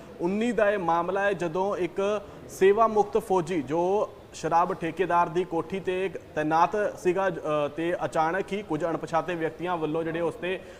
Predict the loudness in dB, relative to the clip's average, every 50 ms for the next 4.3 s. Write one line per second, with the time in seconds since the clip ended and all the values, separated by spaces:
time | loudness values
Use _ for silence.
0 | -18 -16 -10 -4 0 2 2 2 2 2 2 2 0 2 2 2 2 2 2 0
1 | -2 0 2 0 0 0 -2 -4 -4 -4 -4 -2 -2 -2 0 2 4 4 4 4
2 | 2 0 -2 -4 -4 -4 -4 -4 -4 -4 -4 -4 -2 -2 -2 -2 -4 -6 -8 -6
3 | 0 2 2 2 2 0 -4 -6 -6 -6 -4 -2 -2 -2 2 4 4 4 4 2
4 | 0 -2 0 0 -2